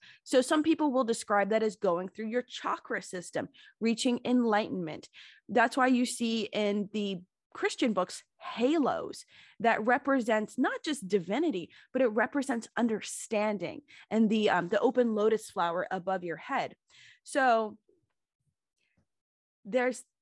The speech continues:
you know, there's a big disconnect for a lot of people when you are not ready to receive that information, that it gets, um, it gets hurt and other people get hurt because of it. And you create these crazy conspiracy theories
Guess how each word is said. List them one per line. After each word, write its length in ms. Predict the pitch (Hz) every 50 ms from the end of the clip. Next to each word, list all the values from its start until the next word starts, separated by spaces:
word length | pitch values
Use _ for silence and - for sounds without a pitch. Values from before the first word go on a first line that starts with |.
| _ _ -
you 120 | 233 240
know, 120 | 226 220
there's 220 | 214 208 214 226 226
a 60 | 214
big 260 | 185 196 196 196 - -
disconnect 680 | 190 170 - - - - 214 196 139 - - - - -
for 220 | - 190 185 - -
a 80 | -
lot 180 | 190 190 190 175
of 120 | 175 -
people 340 | - - 220 196 - 196 180
when 140 | 170 185 190
you 140 | 202 214 214
are 120 | 208 190
not 480 | 185 190 190 196 214 240 254 - - -
ready 260 | 190 196 185 180 180
to 120 | - -
receive 360 | 185 180 165 - - 185 185 170
that 140 | 165 -
information, 600 | - 170 175 - 170 175 170 165 156 - 170 175
that 160 | 170 175 180 180
it 140 | 185 175
gets, 440 | - 185 175 170 - - - - - -
um, 520 | - 165 156 151 156 160 160 165 160 185 180 _ _ _ _ - - - - _
it 80 | - 175
gets 220 | 170 160 - -
hurt 400 | - - 127 117 - - - - - _ _ _ _ -
and 120 | - 202 - -
other 200 | 202 202 202 185
people 260 | - 220 190 - 180
get 180 | 175 170 -
hurt 240 | - - 180 - -
because 400 | - 202 - - 170 170 170 -
of 80 | 170 -
it. 120 | 78 - -
And 120 | 185 190
you 60 | 190 175
create 360 | - - 202 202 196 170 -
these 160 | 202 190 -
crazy 440 | - - - 233 247 254 226 226 233
conspiracy 720 | - 196 196 - - - 294 339 403 415 339 - 220 196
theories 440 | - 196 180 175 170 165 175 175